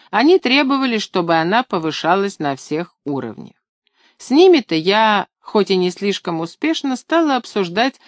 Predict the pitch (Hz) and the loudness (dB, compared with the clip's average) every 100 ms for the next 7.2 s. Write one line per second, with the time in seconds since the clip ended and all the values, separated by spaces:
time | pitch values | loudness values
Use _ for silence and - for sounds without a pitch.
0 | - - 196 170 185 214 - 202 190 185 | -14 -2 0 2 0 -2 -2 -2 -4 -8
1 | 175 165 156 131 101 80 - _ _ _ | -4 -4 -4 -8 -10 -14 -20 _ _ _
2 | _ - - 339 339 311 262 269 233 - | _ -16 -2 0 0 -2 -4 -6 -6 -4
3 | 190 214 240 226 - 185 - - 180 202 | -4 -4 -6 -8 -8 -8 -6 -4 -2 -2
4 | 202 202 208 214 220 190 - - 135 131 | -4 -2 -2 0 0 0 -4 -10 -8 -8
5 | - - - 170 170 - 214 269 240 226 | -10 -16 -2 -2 -2 -2 0 2 0 -4
6 | 190 - 165 233 190 - 143 135 135 - | -6 -10 -4 -4 -4 -8 -8 -6 -8 -10
7 | - | -18